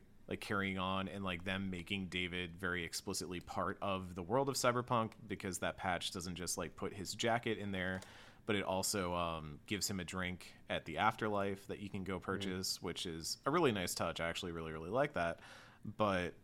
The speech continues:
Speaker 1: uh, there's, like, a line wi-, that they say that Adam Smasher, by the way, Adam Smasher,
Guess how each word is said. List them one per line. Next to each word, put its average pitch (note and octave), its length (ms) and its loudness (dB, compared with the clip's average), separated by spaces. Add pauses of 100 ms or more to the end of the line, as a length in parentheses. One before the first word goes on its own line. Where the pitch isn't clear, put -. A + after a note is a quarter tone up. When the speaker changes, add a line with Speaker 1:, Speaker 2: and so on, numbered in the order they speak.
Speaker 1:
uh, E2+ 360 4 (420)
there's, B2+ 180 2
like, E3 140 4
a D3 40 6
line A#2 800 4 (140)
wi-, A2+ 300 0
that G#2 160 4
they G#2+ 100 4
say G#2+ 240 2
that G#2 240 2
Adam G2+ 260 4
Smasher, E2+ 480 0
by G2+ 140 2
the F#2+ 80 0
way, E2+ 120 0
Adam F#2 220 0
Smasher, D2+ 520 -4